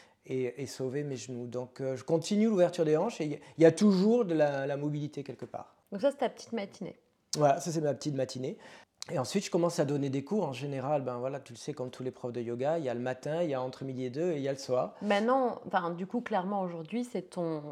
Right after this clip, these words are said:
Speaker 2: full-time, euh,
Speaker 1: C'est
Speaker 2: job.
Speaker 1: mon full-time, ouais. Alors, il n'y a pas que les studios, il y a aussi les entreprises. Donc, euh, trois, quatre jours,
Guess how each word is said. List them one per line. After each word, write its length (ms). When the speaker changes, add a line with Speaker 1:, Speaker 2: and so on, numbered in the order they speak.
Speaker 2:
full-time, 680
euh, 60
Speaker 1:
C'est 200
Speaker 2:
job. 120
Speaker 1:
mon 60
full-time, 540
ouais. 220
Alors, 300
il 40
n'y 40
a 60
pas 160
que 100
les 140
studios, 760
il 80
y 60
a 100
aussi 320
les 140
entreprises. 680
Donc, 320
euh, 140
trois, 260
quatre 240
jours, 360